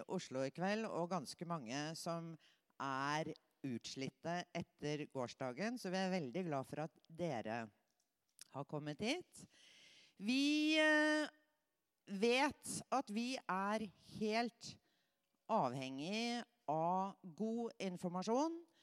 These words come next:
eh, god presse, eh, en gravende presse, en uavhengig presse, eh, en kritisk presse, god informasjon, og da er det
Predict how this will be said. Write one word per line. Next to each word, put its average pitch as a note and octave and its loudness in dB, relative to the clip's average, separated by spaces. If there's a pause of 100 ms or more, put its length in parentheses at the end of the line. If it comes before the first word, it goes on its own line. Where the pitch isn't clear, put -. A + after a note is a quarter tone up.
(460)
eh, F#3 2 (400)
god B3 2
presse, C4 0 (840)
eh, G3 2
en E3 -6
gravende A#3+ 4
presse, B3 -2
en C#3+ -2 (100)
uavhengig A#3+ 2
presse, A#3 -2 (500)
eh, A3 4 (160)
en A3 2 (160)
kritisk F3 -2
presse, C#4+ 0 (420)
god A#3+ 2 (120)
informasjon, A3 0
og A3 -4
da G#3 -2
er D#3+ -2
det F#3+ 0